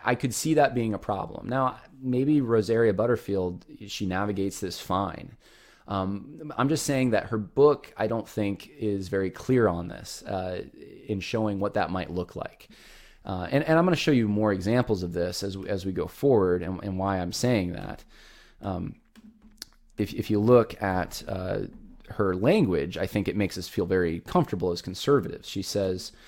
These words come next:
um, you know, check this out. She goes, um, "Freud first introduced the cultural idea of sexual orientation"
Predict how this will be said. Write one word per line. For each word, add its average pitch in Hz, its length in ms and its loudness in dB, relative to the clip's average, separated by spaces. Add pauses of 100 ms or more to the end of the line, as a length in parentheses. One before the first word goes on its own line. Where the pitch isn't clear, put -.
(560)
um, 98 320 0
you 110 100 2
know, 104 60 4
check 123 200 2
this - 180 4
out. 95 200 -2
She 110 120 0
goes, 98 320 4 (420)
um, 92 400 0
"Freud 151 400 6
first 107 200 4
introduced 95 460 0
the 104 60 -2
cultural 104 400 2
idea 90 240 2
of 85 60 -2
sexual 90 340 -2
orientation" 85 720 -2